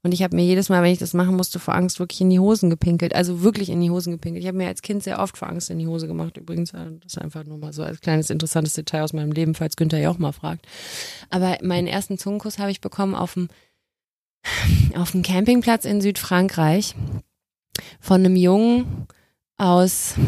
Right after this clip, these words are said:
irgendwo anders, auch Deutschland offensichtlich, weil ich hab den verstanden. Und der hat mich so aus dem Nichts, hat er mich geküsst und ich war aber auch echt noch jung. Ich war so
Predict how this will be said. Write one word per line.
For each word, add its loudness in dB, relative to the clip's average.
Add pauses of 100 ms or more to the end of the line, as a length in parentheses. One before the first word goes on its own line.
(100)
irgendwo 2
anders, 2
auch -2 (180)
Deutschland 0
offensichtlich, -6
weil 2
ich -10
hab -10
den 0
verstanden. 2 (540)
Und 4 (160)
der 4
hat 2
mich 2
so -2
aus 2
dem 4
Nichts, 0 (300)
hat 0
er 6
mich 2
geküsst 0
und 0
ich -2
war 4
aber 4
auch -2
echt -4
noch -2
jung. -2
Ich -10
war 0
so -4